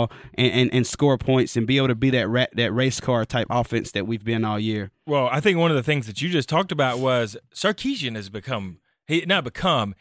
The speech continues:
Speaker 2: he
Speaker 1: Yeah.
Speaker 2: is really good this season.
Speaker 1: I agree.
Speaker 2: And spreading the guys out. I mean, Jerry Jeudy, I think it was the first pass completion for Mac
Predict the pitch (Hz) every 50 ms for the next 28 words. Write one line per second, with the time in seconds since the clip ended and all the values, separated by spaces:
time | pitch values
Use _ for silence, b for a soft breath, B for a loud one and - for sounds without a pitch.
0 | b b b - 117 190 240 220 165 117 113 113 123 143 156 156 139 123 110 127
1 | 123 117 113 107 95 - - 113 101 92 92 87 90 - 107 107 110 101 110 107
2 | 101 - - 113 101 - - - - 156 156 160 165 160 143 143 139 135 139 143
3 | 127 135 127 127 123 123 123 117 - b b b b b 143 143 135 123 113 131
4 | 156 160 151 123 117 143 156 151 135 110 - 151 147 135 120 107 113 104 - -
5 | - 160 165 160 151 131 - - - - 147 143 143 147 143 131 - - - -
6 | _ _ - - 117 101 131 147 170 170 156 - 147 123 - - 117 110 127 147
7 | 156 147 139 123 113 -